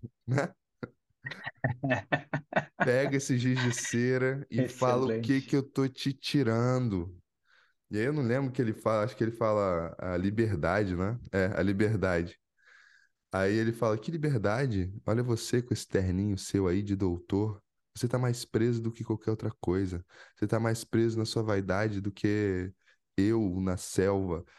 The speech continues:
Speaker 1: Você tá mais preso do que sei lá o quê." E começa a falar, falar, falar todos os papéis sociais dele, assim. E ele fala, "O que que eu tô te tirando? O que que eu tô te tirando?"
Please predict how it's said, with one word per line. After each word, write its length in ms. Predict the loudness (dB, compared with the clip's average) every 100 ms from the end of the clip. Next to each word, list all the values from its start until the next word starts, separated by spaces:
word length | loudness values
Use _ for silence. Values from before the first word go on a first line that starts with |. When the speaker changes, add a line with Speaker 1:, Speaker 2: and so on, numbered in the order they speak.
| _
Speaker 1:
Você 160 | -2 -2
tá 160 | 0 0
mais 280 | 0 -2
preso 360 | -2 0 2 0
do 100 | -6
que 380 | -4 -4 -2 -4
sei 320 | -6 -6 -2 0
lá 160 | 0
o 80 | 0
quê." 300 | -2 0 2
E 80 | 0
começa 400 | -2 0 0 -2
a 40 |
falar, 400 | -4 -2 -2 -2
falar, 320 | -2 -2 -2 -2
falar 380 | -2 0 0 0
todos 300 | -2 -2 -4
os 100 | -4
papéis 420 | -4 0 2 2
sociais 560 | 0 -2 0 2 2 0
dele, 220 | 0 -2
assim. 260 | -4 -8 -10 -12 -8 -2
E 40 |
ele 140 | 0
fala, 220 | 0 0 0
"O 40 |
que 140 | -2 0
que 120 | 0
eu 60 |
tô 140 | 2 0
te 160 | -2
tirando? 640 | -2 2 2 2 0 -2 -4
O 80 | -10 _ _ _ _
que 120 | -2
que 60 | -2
eu 40 | 0
tô 120 | -2
te 120 | -2
tirando?" 640 | 0 2 2 0 -2 -4